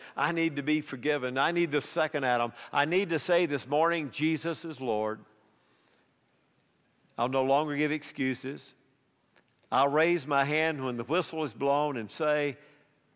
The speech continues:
"I did it." Maybe there are others here this morning, oh God,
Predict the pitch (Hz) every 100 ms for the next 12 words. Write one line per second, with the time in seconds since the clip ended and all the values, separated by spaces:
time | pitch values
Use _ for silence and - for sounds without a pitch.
0 | _ _ _ _ _ _ 117 113 104 98
1 | 90 - - _ _ _ _ _ _ _
2 | _ _ _ _ _ _ _ _ _ _
3 | _ _ _ 143 147 147 139 156 151 135
4 | - 143 143 127 - 135 139 131 127 120
5 | 127 123 123